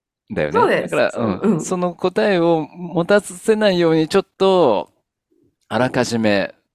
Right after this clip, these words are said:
Speaker 2: うんうんうん。
Speaker 1: 何、その第一印象なら第一印象で、
Speaker 2: うんうん。
Speaker 1: イメージを変えて臨んでみようって。
Speaker 2: そうですね。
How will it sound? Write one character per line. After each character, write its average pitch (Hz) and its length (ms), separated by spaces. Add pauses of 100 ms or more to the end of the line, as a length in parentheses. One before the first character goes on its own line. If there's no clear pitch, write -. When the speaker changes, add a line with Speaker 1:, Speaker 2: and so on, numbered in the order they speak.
Speaker 2:
う 226 80
ん - 40
う - 20
ん - 40
う 196 40
ん。 175 100
Speaker 1:
何、 175 80
そ - 140
の 87 340
第 101 200
一 - 120
印 101 100
象 90 140
な 80 100
ら 80 80
第 87 160
一 90 600
印 95 280
象 78 180
で、 82 380 (360)
Speaker 2:
う 202 40
ん 185 40
う - 20
ん。 - 60
Speaker 1:
イ 90 40
メ 82 120
ー 85 60
ジ 151 160
を 151 80
変 85 180
え 76 40
て 73 300 (580)
臨 85 240
ん - 20
で 69 80
み 73 140
よ 67 140
う - 20
っ - 40 (140)
て。 - 180 (160)
Speaker 2:
そ 277 180
う - 20
で - 100
す - 160
ね。 349 180